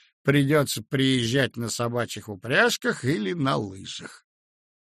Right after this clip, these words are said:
Пол не может пережить, что я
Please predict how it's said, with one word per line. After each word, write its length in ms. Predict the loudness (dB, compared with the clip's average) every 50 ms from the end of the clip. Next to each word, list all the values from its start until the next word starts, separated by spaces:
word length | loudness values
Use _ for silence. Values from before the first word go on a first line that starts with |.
| _ _ _ _ _ _ _ _ _ _ _ _ _ _
Пол 320 | 4 6 8 8 6 6
не 160 | 4 0 -2
может 420 | -2 0 0 0 -2 -4 -6 -10 _
пережить, 600 | -4 -4 -2 0 0 0 0 2 2 2 2 2
что 320 | 0 -2 -2 0 2 4
я 540 | 4 4 4 4 6 6 6 4 4 2 0